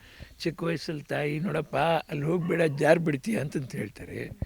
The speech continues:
ಸರ್, ಇದು ದೊಡ್ಡ ವಯಸ್ಸು ಅಂತ ನೀವು ಹೇಳ್ಬೋದು. ದೊಡ್ಡ ವಯಸ್ಸಲ್ಲೂ ನನಗೂ ಡಾಕ್ಟ್ರು ಹೇಳಿದ್ರು, "ವಿನೋದ್ ರಾಜ್ ಅವರೇ, ನಿಮಗೆ ಐವತ್ತೆಂಟಾಗಿದೆ,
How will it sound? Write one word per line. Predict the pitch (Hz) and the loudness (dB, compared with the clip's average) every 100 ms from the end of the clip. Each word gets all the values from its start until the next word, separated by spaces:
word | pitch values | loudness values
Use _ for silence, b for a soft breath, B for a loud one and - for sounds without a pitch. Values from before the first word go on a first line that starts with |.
| B B B | B B B
ಸರ್, | - 254 226 | 10 12 12
ಇದು | 185 139 | 8 8
ದೊಡ್ಡ | 190 185 | 6 10
ವಯಸ್ಸು | 226 214 - | 10 10 8
ಅಂತ | 190 196 | 2 2
ನೀವು | 151 123 | 2 0
ಹೇಳ್ಬೋದು. | 123 107 90 87 160 202 b b b b b 151 | -2 -4 -6 0 0 0 b b b b b 4
ದೊಡ್ಡ | 208 208 | 6 10
ವಯಸ್ಸಲ್ಲೂ | 247 240 214 214 220 190 175 b b - | 12 12 10 8 8 8 6 b b 2
ನನಗೂ | 175 226 233 | 4 6 8
ಡಾಕ್ಟ್ರು | 190 175 - 156 | 10 10 10 4
ಹೇಳಿದ್ರು, | 143 131 131 175 190 | 2 0 0 2 2
"ವಿನೋದ್ | 151 190 233 170 | 2 4 4 4
ರಾಜ್ | 151 123 | 0 0
ಅವರೇ, | 131 131 196 | -2 0 2
ನಿಮಗೆ | 165 156 139 | 0 -2 0
ಐವತ್ತೆಂಟಾಗಿದೆ, | 175 151 165 160 156 143 139 120 104 117 185 | 0 2 0 0 -2 0 -2 -2 -6 -8 -8